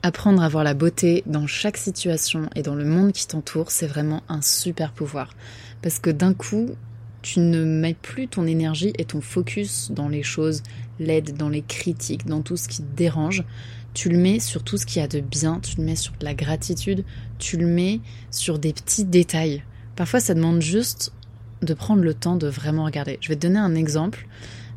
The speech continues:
Euh, bah, va voir, tiens, lève-toi et va voir à travers la fenêtre, là,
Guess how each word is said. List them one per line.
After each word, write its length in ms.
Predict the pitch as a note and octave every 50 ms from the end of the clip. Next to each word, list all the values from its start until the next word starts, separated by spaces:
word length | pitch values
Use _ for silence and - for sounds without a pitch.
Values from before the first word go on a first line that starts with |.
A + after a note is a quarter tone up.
| - - -
Euh, 380 | E3+ E3 D#3 D#3 D#3 D3+ D3 - - - - - - - - - - - - - - - - - - - - -
bah, 240 | E3+ D#3 E3 D#3 - -
va 240 | E3+ D#3+ D#3 G3+ A3+
voir, 420 | A3 A3+ C4 C#4+ C4+ B3+ - - - - - - - - - - - - - - - - - - -
tiens, 200 | - - E3+ D3+ -
lève-toi 480 | F3 A3 A#3 - - - - A#3 B3 -
et 60 | -
va 140 | D#3+ E3 E3+
voir 120 | F#3 G#3+ A3
à 60 | G3+
travers 220 | - - E3+ E3
la 100 | E3 D3+
fenêtre, 380 | C3+ - - C3 - - - - -
là, 120 | C#3 C3